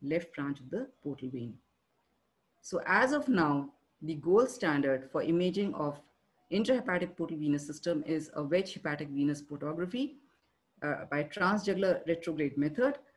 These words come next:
and it should be possible to perform this imaging study by any intervention radiologist who is used to doing tips. Now, M R C P with M R portovenogram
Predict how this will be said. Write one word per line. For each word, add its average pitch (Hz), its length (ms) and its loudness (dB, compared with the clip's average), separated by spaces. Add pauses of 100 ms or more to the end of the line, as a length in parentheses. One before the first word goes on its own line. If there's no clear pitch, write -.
(180)
and 208 260 2
it 170 100 -6
should 156 200 -8
be 160 140 -4
possible 180 460 -2
to 160 120 -6
perform 175 520 -2
this 147 260 -4
imaging 151 360 2
study 175 460 -4 (420)
by 151 200 -2
any 262 380 4
intervention 165 520 2
radiologist 143 640 -2 (300)
who 160 160 2
is 147 180 2
used 160 240 0
to 139 80 -4
doing 139 360 2 (280)
tips. - 380 -8 (1800)
Now, 190 180 -2
M 226 200 6
R 320 120 8
C 320 180 6
P 320 200 6
with 254 140 4
M 214 180 4
R 247 160 2
portovenogram 247 840 2